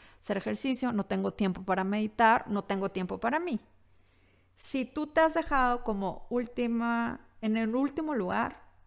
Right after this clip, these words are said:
tenemos que revalorar tus prioridades. ¿Por qué te estás dejando al último? Y el tiempo se está convirtiendo en tu excusa mayor para dejar de hacer.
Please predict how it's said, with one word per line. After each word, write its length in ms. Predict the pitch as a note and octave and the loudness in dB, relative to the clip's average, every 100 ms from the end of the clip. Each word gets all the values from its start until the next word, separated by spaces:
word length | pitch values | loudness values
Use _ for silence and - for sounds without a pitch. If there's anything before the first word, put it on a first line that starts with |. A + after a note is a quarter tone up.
| _ _ - - - - - - _ - - | _ _ -20 -20 -20 -20 -20 -20 _ -20 -8
tenemos 460 | A3+ G#3+ G#3+ A3+ - | -4 -2 -2 -4 -4
que 160 | A3+ | -2
revalorar 800 | A3+ A3+ G#3+ G3 G3 G3 G#3+ - - - - _ - | 2 2 2 2 0 0 -2 -8 -18 -20 -20 _ -8
tus 220 | - G#3+ | -4 -4
prioridades. 760 | - G3 F#3+ F#3+ F#3+ G3 - - - - - - - - - - - | -2 -4 -2 -2 -2 -6 -12 -16 -20 -20 -20 -20 -20 -20 -20 -18 -10
¿Por 160 | G3+ | -8
qué 120 | A3 | -8
te 100 | G3+ | -10
estás 240 | G#3+ G#3+ G3+ | -8 -8 -6
dejando 320 | G#3 G3+ G3+ | -6 -4 -2
al 100 | G#3+ | -2
último? 500 | G#3 G#3 G#3+ G#3+ A#3 G#3+ | -4 -4 -4 -4 -4 -4
Y 120 | G#3 | -2
el 160 | G3+ | -2
tiempo 580 | - B3 A#3 G#3+ A3+ C4 - - - - | -2 0 0 0 -2 -4 -10 -20 -20 -10
se 140 | A3+ | -8
está 240 | - G#3+ | -4 -4
convirtiendo 600 | A3 A3 G#3+ G#3+ G#3 G3+ | -2 -2 -2 -2 -4 -4
en 100 | G3+ | -4
tu 80 | G#3 | -6
excusa 360 | G3 - G3+ G#3+ | -6 -4 0 2
mayor 540 | G3+ G3+ G#3 G3+ - - _ _ - - - - - | 2 4 4 2 -4 -16 _ _ -20 -20 -20 -10 0
para 220 | G#3+ G3+ | 4 4
dejar 300 | G3 G3 F#3 | 2 -2 0
de 80 | F#3 | -2
hacer. 400 | - G3 - | -2 -6 -12